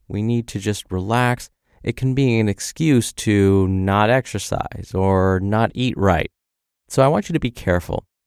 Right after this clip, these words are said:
that when we say, "How can you fill your tank?" and "How can you love yourself more?"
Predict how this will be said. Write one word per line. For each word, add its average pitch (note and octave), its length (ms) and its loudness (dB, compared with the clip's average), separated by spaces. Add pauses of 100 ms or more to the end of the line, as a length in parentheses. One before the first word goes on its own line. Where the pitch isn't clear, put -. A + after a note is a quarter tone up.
(100)
that A#2 140 2
when C3+ 140 2
we F3+ 100 0
say, C3 400 4
"How A#2+ 200 0
can B2+ 140 -4
you A2+ 100 0
fill G#2+ 240 0
your F#2 180 0
tank?" - 460 -4 (420)
and A2 140 -2
"How B2+ 160 4
can B2+ 300 0
you G#2+ 320 2 (180)
love B2 280 2
yourself A#2 400 0
more?" F#2+ 420 0